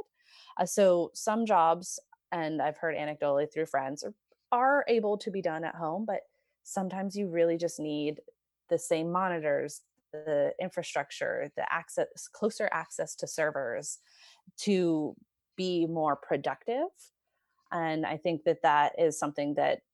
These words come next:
we'll see as offices reopen, as people are able to go in. I, I know some companies, specifically on that hardware side, if you're building a widget, if you're testing the hardware,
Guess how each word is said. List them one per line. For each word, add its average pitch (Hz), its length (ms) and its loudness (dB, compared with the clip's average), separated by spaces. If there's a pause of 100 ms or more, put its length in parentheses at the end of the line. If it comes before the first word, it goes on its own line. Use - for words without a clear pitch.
(100)
we'll 170 180 2
see 160 600 -2 (640)
as 226 460 6
offices 185 520 0
reopen, 156 520 4
as 170 380 -2
people 147 240 -2
are 143 160 2
able 151 280 -2
to - 180 -6
go 139 300 0
in. 143 420 -4
I, 147 400 -8
I 165 100 -6
know 156 160 -6
some 156 260 -6
companies, 151 760 -6 (380)
specifically 170 540 -2
on 143 120 -2
that - 160 -6
hardware 175 500 0
side, 196 340 -4
if - 120 -16
you're 147 200 -4
building 151 340 0
a 151 60 -2
widget, 147 460 0 (100)
if - 180 -12
you're 151 420 0 (380)
testing 160 800 -2 (640)
the 151 320 -2
hardware, 151 920 2